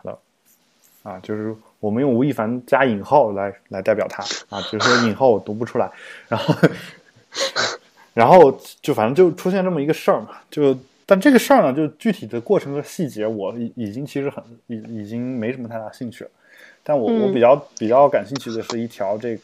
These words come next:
Speaker 1: 个，嗯，就是也算一个著名的，就是网上做访谈节目的这么一个著名的主持人吧，叫李佳佳。
Speaker 2: 嗯。
Speaker 1: 他，他写了一条微博，他说：“时代发展的真是快，某小鲜肉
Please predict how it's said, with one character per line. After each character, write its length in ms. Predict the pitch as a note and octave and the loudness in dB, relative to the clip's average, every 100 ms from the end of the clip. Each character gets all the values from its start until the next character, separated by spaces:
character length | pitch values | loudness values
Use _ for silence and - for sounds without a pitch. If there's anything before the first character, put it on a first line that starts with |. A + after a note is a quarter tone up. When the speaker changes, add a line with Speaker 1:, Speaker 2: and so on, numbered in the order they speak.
| _ | _
Speaker 1:
个， 180 | F#2+ F2+ _ _ _ _ _ _ G#2+ | -12 -12 _ _ _ _ _ _ -14
嗯， 360 | G2+ F#2 F#2+ G#2+ _ _ _ _ _ _ _ | -12 -12 -16 _ _ _ _ _ _ _ _
就 120 | - | -10
是 640 | G#2 - G2+ G2+ G#2 G2+ - | -10 -10 -8 -8 -10 -16 -12
也 160 | A#2 G#2+ | -6 -6
算 240 | - C#3+ | -2 -2
一 140 | A#2 A#2 | -2 -2
个 420 | C3+ A2+ G2+ G2 | 0 0 0 -6
著 140 | - C3+ | -8 -6
名 240 | A2 G#2 | -6 -4
的， 320 | B2+ A2+ G2+ - _ _ _ _ _ | 0 0 -2 -8 _ _ _ _ _
就 100 | A#2 | -6
是 80 | A2 | -4
网 160 | G2 | -4
上 160 | G2+ C3 | 0 2
做 100 | C#3 | 0
访 200 | A#2+ G2+ | 0 -4
谈 160 | A2+ B2+ | -4 -6
节 160 | G#2 | -8
目 120 | A#2 | -6
的 120 | A#2+ G#2+ | -4 -6
这 80 | |
么 80 | G#2 | -6
一 20 | |
个 60 | G#2 | -10
著 120 | A#2 | -6
名 200 | A#2 G#2 | -6 -6
的 40 | A2+ | -10
主 120 | - | -14
持 180 | - A2 | -10 -8
人 160 | G2 | -8
吧， 180 | G#2 G#2 _ | -10 -14 _
叫 160 | A2+ G#2 | -8 -6
李 100 | G2+ | -4
佳 180 | - C#4 | 2 4
佳。 80 | - | 4
Speaker 2:
嗯。 160 | C#3 - - - _ | -2 -16 -20 -20 _
Speaker 1:
他， 360 | - C3 C3 C3 _ _ _ _ _ _ _ | -6 -2 -2 -4 _ _ _ _ _ _ _
他 160 | - B2 | -8 -6
写 160 | - G2+ | -4 -4
了 100 | G#2 | -4
一 20 | |
条 140 | G#2+ | 0
微 180 | A2 A2+ | 0 0
博， 260 | A#2 - - | -2 -8 -10
他 120 | - | -12
说 340 | A2 C3+ B2+ C3+ _ _ _ _ _ | -4 -4 -4 -8 _ _ _ _ _
：“时 160 | - B2 | -12 -2
代 160 | C#3 | 0
发 160 | B2 C3+ | 2 0
展 220 | A2 G2 | 0 -10
的 180 | G2 G2+ | -10 -10
真 180 | - A2 | -10 -10
是 120 | A#2 | -10
快， 200 | - A#2 - - _ _ _ _ | -6 -8 -8 -20 _ _ _ _
某 220 | A2+ C3 | -2 -2
小 180 | D3+ G2+ | 0 -4
鲜 220 | - C3+ | -2 -2
肉 280 | C#3+ A2 | 0 -2